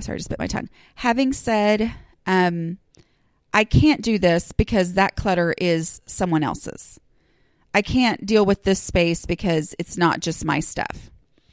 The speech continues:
And then having said,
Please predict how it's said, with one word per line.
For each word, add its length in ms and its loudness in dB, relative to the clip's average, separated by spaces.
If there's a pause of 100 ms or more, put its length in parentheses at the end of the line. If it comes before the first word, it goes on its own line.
(1500)
And 340 0
then 580 2 (160)
having 360 -2
said, 500 -2